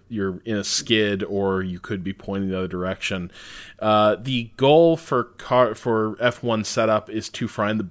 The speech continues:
find the balance point where the car is responsive enough and doesn't have understeer, but is not so finicky that it is constantly oversteering.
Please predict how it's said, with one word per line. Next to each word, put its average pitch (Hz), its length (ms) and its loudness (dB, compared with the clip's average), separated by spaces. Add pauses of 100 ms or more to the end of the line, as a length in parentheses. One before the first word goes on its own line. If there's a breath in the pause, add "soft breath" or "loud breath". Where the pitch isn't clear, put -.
(140)
find 117 220 2
the 113 60 -2
balance 120 380 2
point 87 340 -10
where 101 140 0
the 98 80 -4
car 104 340 2
is 98 260 -2
responsive 117 540 0
enough 98 260 -2
and 98 80 -4
doesn't 101 200 -2
have 98 120 -4
understeer, 101 640 -2 (460 loud breath)
but 117 260 4
is 110 800 2 (100)
not 127 340 0
so 143 220 2
finicky 135 640 0
that 104 160 -4
it 104 40 -4
is 104 120 -8
constantly 110 500 -4
oversteering. 98 680 -4